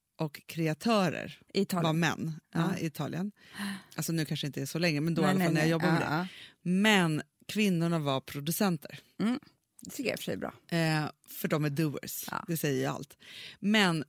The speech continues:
Speaker 1: då var jag på en så här kreativ resa med alla kreatörer.
Speaker 2: Ja.
Speaker 1: Och då var det ju så att de bjöd ner alla oss till sitt slott i Piemonte.
Speaker 2: Men jag älskar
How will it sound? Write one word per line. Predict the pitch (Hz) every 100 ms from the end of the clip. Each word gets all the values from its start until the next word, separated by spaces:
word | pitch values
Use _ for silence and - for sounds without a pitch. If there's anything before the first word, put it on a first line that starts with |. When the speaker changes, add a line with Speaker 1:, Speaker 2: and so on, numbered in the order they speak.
| -
Speaker 1:
då | 202 254 247
var | 165 151 147
jag | 139 127
på | 147
en | 139 139 139 _ _ -
så | -
här | 143 127 - -
kreativ | - 196 185 170 160 - 160 147 139
resa | 165 156 143 - 151
med | 147 143
alla | 139 135 135 131 -
kreatörer. | - 160 233 196 135 - 170
Speaker 2:
Ja. | 170 190 - -
Speaker 1:
Och | 185 196 - - 185
då | 247
var | 208 233 294
det | 339
ju | 330
så | - 151 139 -
att | 151 147 - - -
de | 151 165 156
bjöd | 147 156
ner | 143 147 143 139 135 151 _ _ -
alla | 165 143
oss | - 143 - - - - _ _ _ -
till | 175
sitt | 165 -
slott | - - 147 131 - -
i | 151
Piemonte. | 147 151 143 139 135 127 - - - - -
Speaker 2:
Men | 262 - -
jag | 339 320
älskar | 294 - - 381 254 175